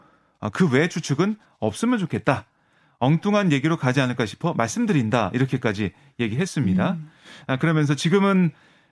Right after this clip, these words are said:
Speaker 1: 아, 계속 댁에서 오랜만에 푹 쉬시고 많이 주무시고 가능하면 일 같은 건 덜 하시고
Speaker 2: 네.
Speaker 1: 산보도 하고 영화도 보고 있다, 아주 오랜만에 푹 쉬고 있는 상태다, 이렇게 또 강조를 했습니다.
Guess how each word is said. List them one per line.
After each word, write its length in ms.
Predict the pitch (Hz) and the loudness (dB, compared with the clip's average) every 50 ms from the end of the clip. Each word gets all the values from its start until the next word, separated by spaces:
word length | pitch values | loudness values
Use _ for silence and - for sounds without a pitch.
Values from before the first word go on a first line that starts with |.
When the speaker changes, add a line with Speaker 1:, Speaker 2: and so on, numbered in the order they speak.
| _ - | _ -10
Speaker 1:
아, 220 | 104 101 95 - | -8 -6 -6 -4
계속 300 | - - 156 143 170 139 | -2 0 0 0 0 0
댁에서 500 | - 139 151 143 185 160 156 151 - - _ _ _ _ | 0 2 2 2 2 2 2 0 0 -2 _ _ _ _
오랜만에 480 | - 127 131 135 131 123 120 120 117 - | 0 2 2 4 2 2 2 0 -2 -2
푹 260 | - - 233 233 - | -2 0 0 0 0
쉬시고 580 | - 170 143 - 139 110 95 120 160 196 202 - _ _ _ _ | -2 -4 -4 -2 -4 -4 -2 -2 -4 -4 -6 -10 _ _ _ _
많이 280 | - 117 120 160 214 233 | -2 0 2 2 2 0
주무시고 580 | 180 196 175 143 123 - - - 120 98 - - _ _ _ _ - | 2 2 2 2 0 -2 -4 -4 -4 -4 -4 -6 _ _ _ _ -6
가능하면 580 | - 135 127 139 139 135 131 139 139 131 113 - _ _ _ _ - | -2 0 2 2 2 2 2 2 0 0 -2 -6 _ _ _ _ -2
일 120 | 123 127 | 0 2
같은 280 | 131 151 143 139 - 156 | 2 2 0 0 0 -2
건 100 | 151 151 | 0 0
덜 220 | 139 - 123 135 175 | 0 0 0 2 2
하시고 440 | 196 170 - 160 139 156 113 - - _ | 2 0 0 0 0 0 0 -2 -6 _
Speaker 2:
네. 180 | - 175 170 165 | -8 -6 -4 -2
Speaker 1:
산보도 400 | 151 143 175 165 175 160 131 143 | 0 0 0 0 0 0 0 0
하고 300 | 120 113 101 120 131 104 | 0 0 0 -2 0 0
영화도 340 | 110 117 156 214 233 220 190 | 2 2 2 0 0 -2 -2
보고 240 | - 151 135 135 | 0 0 2 0
있다, 340 | 120 - - 139 127 101 - _ _ _ _ _ - - - - - - - | 0 2 0 0 0 -2 -4 _ _ _ _ _ -20 -18 -16 -16 -16 -8 -2
아주 500 | - 127 143 139 196 208 208 208 196 151 | 0 0 0 0 0 0 2 2 2 2
오랜만에 600 | 120 120 165 214 226 226 220 214 208 202 208 202 | 2 4 4 4 4 2 2 0 0 0 -2 -4
푹 200 | - - - 208 | -4 -6 -8 -6
쉬고 220 | - - 233 214 208 | -4 -2 0 2 2
있는 120 | 175 160 | 2 2
상태다, 760 | 143 151 135 127 127 117 110 139 135 131 120 110 101 92 92 113 | 2 2 0 0 0 0 2 2 4 4 2 2 0 -2 0 0
이렇게 260 | 120 123 120 - 110 | -2 -2 -2 -4 -6
또 100 | 95 104 | -6 -6
강조를 320 | - 117 110 101 107 120 | -4 -4 -2 0 -2 -2
했습니다. 460 | 156 160 - 120 95 87 87 - - | -2 -4 -6 -6 -6 -6 -8 -10 -16